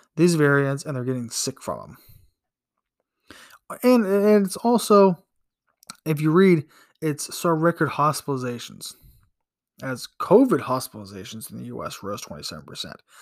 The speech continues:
You could go in and have the flu, and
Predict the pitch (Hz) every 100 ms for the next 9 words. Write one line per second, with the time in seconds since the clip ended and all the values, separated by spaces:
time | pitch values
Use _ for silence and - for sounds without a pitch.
0 | - - _ _ 202 233 269 285 175 151
1 | 156 147 117 139 131 - - - 135 170
2 | 143 62 - _ _ _ _ _ _ _
3 | _ _ _ _ _ _ _ _ _ _
4 | _ _ _ _ 147 143 143 135 135 131